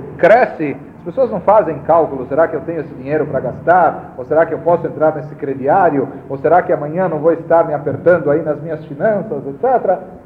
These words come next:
Se a pessoa não tem limites, não tem fronteiras, e ela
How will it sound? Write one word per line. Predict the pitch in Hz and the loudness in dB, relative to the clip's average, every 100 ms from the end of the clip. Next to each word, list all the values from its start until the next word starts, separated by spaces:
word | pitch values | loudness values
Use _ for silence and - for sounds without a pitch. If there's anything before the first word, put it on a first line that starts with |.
| - - | -20 -12
Se | 135 | -8
a | |
pessoa | 139 - 208 208 160 | -8 -4 0 2 0
não | 180 165 | -2 -6
tem | 175 175 | -4 -4
limites, | 151 135 180 - 135 117 | -4 -6 -6 -6 -8 -6
não | 151 | -8
tem | 143 160 | -6 -8
fronteiras, | - 135 127 113 165 190 135 110 - - - - - - | -8 -8 -8 -2 2 4 4 0 -4 -16 -20 -20 -20 0
e | 143 | 4
ela | 180 180 160 | 6 8 6